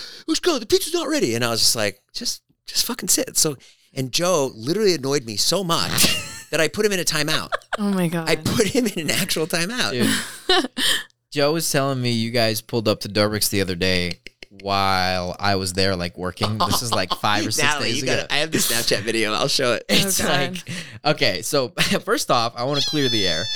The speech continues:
Speaker 3: I didn't ignore you, okay? <laughs> When you guys pulled up, you saw me. I clearly saw you. I, I made eye contact, and I thought you were gonna park and walk in.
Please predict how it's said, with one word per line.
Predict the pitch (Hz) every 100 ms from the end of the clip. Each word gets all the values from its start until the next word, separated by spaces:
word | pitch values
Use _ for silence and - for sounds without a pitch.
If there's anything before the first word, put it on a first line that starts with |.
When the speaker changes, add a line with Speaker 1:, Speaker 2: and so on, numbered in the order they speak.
| - -
Speaker 3:
I | 143 151 143
didn't | 254
ignore | 233 160 135 110
you, | 71 - - _
okay? | 120 104 101 -
<laughs> | - - - - -
When | 208 190
you | 214
guys | 208 233 226
pulled | - 190 160
up, | 151 120 104 - - - - - - - 135
you | 185
saw | - 165 143
me. | 139
I | 131
clearly | 123 - 143 165 175
saw | - 143
you. | 143 113 113
I, | 107 95
I | 113
made | 110 131
eye | 117 110
contact, | 107 101 - 101 104 101 - _ _
and | 143 151 131 -
I | 143
thought | - - 101 131 -
you | 143 147
were |
gonna | 156 127
park | - - 196 175
and | 147 131
walk | 120 120
in. | 156 131 85